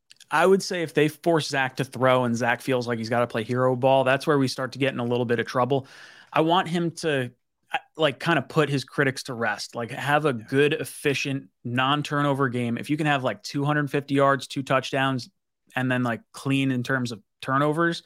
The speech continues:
Speaker 1: I think that goes a long way, especially beating a division rival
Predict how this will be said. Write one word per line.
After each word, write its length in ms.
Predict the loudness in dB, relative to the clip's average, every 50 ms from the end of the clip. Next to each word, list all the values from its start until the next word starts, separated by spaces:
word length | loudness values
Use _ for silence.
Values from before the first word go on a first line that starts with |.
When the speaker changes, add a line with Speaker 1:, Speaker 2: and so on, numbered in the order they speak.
| _ _ _ _ -20 -20 _ _ -8
Speaker 1:
I 80 | -6 -4
think 220 | -2 -2 -2 0
that 260 | 0 0 0 0 -4 _ _ _ _ _ _ _ 0
goes 200 | 2 2 2 2
a 60 | -2
long 320 | -2 -2 -2 0 -2 -2 0
way, 240 | 0 0 0 0
especially 400 | -2 -4 -4 -4 -4 -4 -6 -6
beating 240 | -4 -2 -2 -2 -2
a 40 | -4
division 460 | -4 -6 -4 -2 -2 0 0 -2 -2
rival 500 | -2 0 0 0 0 0 0 -2 -2 -2